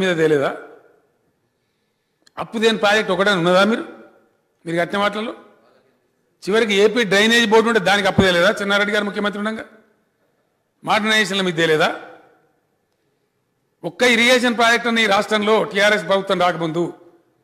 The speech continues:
అప్పు లేకుండా కట్టిన project ఉన్నదా అండి? List కావాలంటే తమ ద్వారా పంపిస్తా సార్, రెడీగా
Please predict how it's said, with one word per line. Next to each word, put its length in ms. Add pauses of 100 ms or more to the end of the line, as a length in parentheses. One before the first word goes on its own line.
(500)
అప్పు 260
లేకుండా 300
కట్టిన 260
project 320
ఉన్నదా 240
అండి? 160 (1300)
List 220
కావాలంటే 260
తమ 160
ద్వారా 200
పంపిస్తా 340
సార్, 120 (1300)
రెడీగా 240